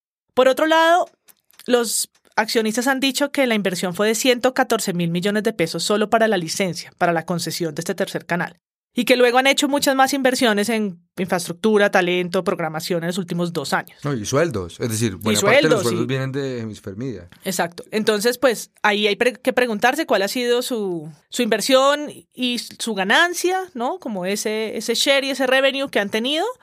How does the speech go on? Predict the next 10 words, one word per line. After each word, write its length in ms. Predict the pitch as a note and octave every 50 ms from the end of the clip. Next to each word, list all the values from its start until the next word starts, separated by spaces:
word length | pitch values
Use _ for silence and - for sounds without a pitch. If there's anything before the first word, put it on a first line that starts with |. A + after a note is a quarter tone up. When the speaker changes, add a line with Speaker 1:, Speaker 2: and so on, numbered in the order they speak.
| _ _ _ _ _ _ _ _ _ _ _ _
Speaker 1:
Pero, 180 | B3+ B3 B3
de 80 | A#3 A3+
nuevo, 500 | A3 A#3+ C4+ D4 D#4+ F#4 A4+ A4 - - _ _ _ _ _ _ _ _ _ _ _ _ _
la 160 | A3 G#3+ -
pregunta 440 | - F#3+ F3+ F#3+ G3 F#3 G#3 G3+ G#3
por 100 | B3 A#3+
el 100 | A3+ A3
contenido 640 | A3 F#3+ F3 F#3+ F3 F3+ F3+ F#3 F#3 F#3 G3 G#3+ G3+
y 200 | C#3+ G3+ A3+ G#3+
por 260 | - G3 F#3 F3